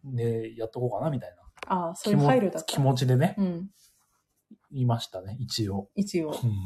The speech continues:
Speaker 2: うん。春九十九さん。多いカードは結構入ってます。あ、
Speaker 1: うん。
Speaker 2: そうなんですね。
Speaker 1: ばらつきはあるんじゃないでしょうか。
Speaker 2: うん、なるほどね。やっぱ強いのは少ないんだ。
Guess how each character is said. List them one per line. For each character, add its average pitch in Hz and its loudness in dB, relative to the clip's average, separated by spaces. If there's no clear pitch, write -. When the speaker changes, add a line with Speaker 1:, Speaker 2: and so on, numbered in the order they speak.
Speaker 2:
う - -10
ん。 - -6
春 269 4
九 247 6
十 175 2
九 214 4
さ 202 2
ん。 - -6
多 311 10
い 262 6
カ 226 8
ー - 6
ド 196 6
は 240 8
結 285 4
構 196 4
入 196 6
っ 196 2
て 185 -2
ま - -4
す。 - -18
あ、 - 4
Speaker 1:
う - 10
ん。 - 10
Speaker 2:
そ 359 8
う 339 6
な 214 4
ん - 2
で - 0
す 120 0
ね。 - -
Speaker 1:
ば 135 4
ら 285 2
つ 208 2
き - 0
は 220 8
あ 202 10
る 156 6
ん - 4
じ 107 0
ゃ 104 0
な 101 0
い 95 -6
で - -12
し - -14
ょ - -10
う - -10
か。 294 -4
Speaker 2:
う - -4
ん、 285 -6
な 226 0
る 220 -4
ほ 220 -6
ど 214 -4
ね。 214 -4
や 233 -2
っ - -6
ぱ 202 -4
強 285 -2
い 302 2
の 240 2
は 180 0
少 - -8
な 175 0
い - -4
ん - -8
だ。 - -20